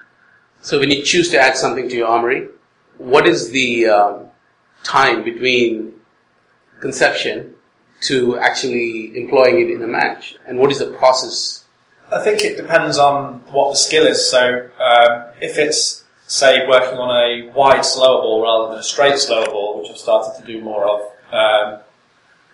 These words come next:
Speaker 2: that you can implement pretty quickly. But when I first developed my back of the hand slower ball, that was a, that was a longer process before I had the,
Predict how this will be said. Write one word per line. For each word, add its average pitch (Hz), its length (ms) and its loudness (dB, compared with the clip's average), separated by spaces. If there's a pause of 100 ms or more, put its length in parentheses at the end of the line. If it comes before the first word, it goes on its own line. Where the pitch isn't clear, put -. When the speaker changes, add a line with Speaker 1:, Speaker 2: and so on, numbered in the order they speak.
(140)
Speaker 2:
that 127 320 4
you 120 140 -6
can 127 80 -2
implement 123 420 -4
pretty 123 220 -6
quickly. 139 340 -4
But 113 120 -8
when 131 100 0
I 131 100 4
first 131 440 2
developed 123 420 0
my 113 160 -2
back 117 200 0
of 117 60 -14
the 120 60 -4
hand 117 180 -6
slower 120 360 2
ball, 104 220 -2
that 117 160 0
was 113 120 -8
a, 110 240 -8
that 117 120 0
was 113 100 -6
a 113 40 -8
longer 117 280 -4
process - 520 -2
before 110 320 -4
I 107 80 -6
had 107 180 -8
the, 107 440 -6